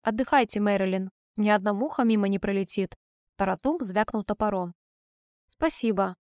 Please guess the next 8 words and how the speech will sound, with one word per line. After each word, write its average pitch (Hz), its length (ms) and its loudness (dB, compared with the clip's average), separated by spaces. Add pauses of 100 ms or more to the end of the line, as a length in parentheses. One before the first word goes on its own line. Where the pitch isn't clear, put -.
(240)
Быстро 208 340 -4
закрыв 190 380 -4
дверь, 220 400 -2
я 208 180 0
направилась 208 560 -2
к - 40 -20
камину. 190 480 -2 (560)
«Всё, 208 320 -2